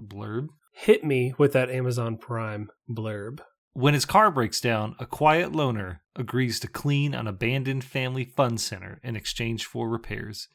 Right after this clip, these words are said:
Speaker 1: He soon finds himself waging a war against possessed animatronic mascots while trapped inside Willy's Wonderland.
Speaker 2: All right, well, I'm gonna one-up you with the I M D B blurb.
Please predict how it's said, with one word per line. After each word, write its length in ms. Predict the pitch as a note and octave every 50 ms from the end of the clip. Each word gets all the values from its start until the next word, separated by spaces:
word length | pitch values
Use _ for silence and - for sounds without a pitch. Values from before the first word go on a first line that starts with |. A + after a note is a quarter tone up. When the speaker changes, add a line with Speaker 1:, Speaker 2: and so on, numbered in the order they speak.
| _ _ -
Speaker 1:
He 100 | - A2
soon 340 | - - D3 D3+ D#3 D#3+ D3+
finds 300 | - E3 D3 D3 C3+ C3
himself 360 | C3 - - C#3 A#2 - A2
waging 380 | A#2 C3 B2+ C3 C3 C3+ C3
a 60 | C3 B2+
war 420 | A#2+ A#2+ B2 B2 A2 G#2+ G#2+ -
against 400 | - A2+ G2+ G#2+ G2 - - -
possessed 500 | B2 G#2 F#2+ G#2 A#2 - - - - - - - -
animatronic 640 | C3 A#2+ B2 A#2+ B2 - - C3 A#2+ G#2 G#2 F#2+
mascots 720 | G#2 A#2+ C3 C3 B2 - - C#3 C3 C3 C3 - - - - - -
while 140 | G3+ G3
trapped 360 | - - - C3+ A2+ - - A#2+
inside 520 | G#2+ F#2+ - - A#2+ A2 G#2 G2 F#2 G2 F#2+ G2
Willy's 600 | G2 A2 A#2 A2+ A2 A#2 B2+ C#3 C#3 C#3 C#3+ - _ _ _ -
Wonderland. 840 | D#3+ D3 C3+ A#2 G#2+ G2 G2 G2 G2 G#2 A2+ A2+ A#2 A2+ G#2 G#2 G2+ _ _ _ _ -
Speaker 2:
All 180 | - C3 B2 A#2+
right, 220 | A#2 A#2+ B2 A#2+
well, 100 | A#2 A#2+
I'm 80 | C3+ D#3
gonna 120 | E3 C#3+
one-up 500 | B2+ B2+ C#3 D3 C#3+ C#3 C#3 C#3 C#3 -
you 140 | D3 C3+ B2+
with 120 | B2 A#2+ A#2+
the 180 | B2+ A2+ A#2 - _ -
I 200 | E3 C#3+ D3 C#3
M 180 | C3 B2+ B2 A#2
D 160 | A#2+ A#2+ A#2
B 320 | A2 A#2 C#3 D#3 F3+ F#3 D#3
blurb. 420 | C#3 C3+ B2+ A#2 A2 A2+ A#2+ C#3+